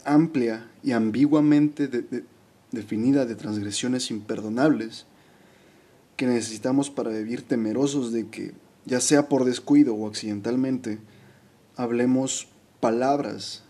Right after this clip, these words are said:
que nos sitúan para siempre más allá del alcance de la gracia divina. De hecho, Jesús dijo específicamente, "Todo pecado y blasfemia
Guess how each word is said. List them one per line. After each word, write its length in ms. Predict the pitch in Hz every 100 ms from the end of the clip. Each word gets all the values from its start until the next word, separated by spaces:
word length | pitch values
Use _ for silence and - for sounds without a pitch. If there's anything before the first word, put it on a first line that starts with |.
| -
que 100 | 110
nos 220 | 110 120
sitúan 640 | 131 - 147 139 117 113 - _ _
para 160 | 92
siempre 380 | 101 123 120 120
más 240 | 113 110 123
allá 140 | 113
del 140 | 110
alcance 580 | 107 101 98 117 120 -
de 80 | 110
la 80 | 98
gracia 360 | 101 98 98
divina. 400 | 90 90 95 - - - - _ _ _ - - - _ _ _ _ _ _ _
De 200 | 113 113
hecho, 320 | 147 - 110 104 - _ _ _ _ _ _ _ _ _ -
Jesús 520 | 127 - 180 - 135
dijo 420 | 160 175 202 196
específicamente, 1400 | 143 - - 113 - 170 180 151 135 117 139 135 - - - _ _ _ _ _ _ -
"Todo 380 | 156 170 190
pecado 560 | 165 147 - 135 120 107 - - - - - -
y 120 | 139
blasfemia 920 | 123 113 107 - 143 156 156 117 117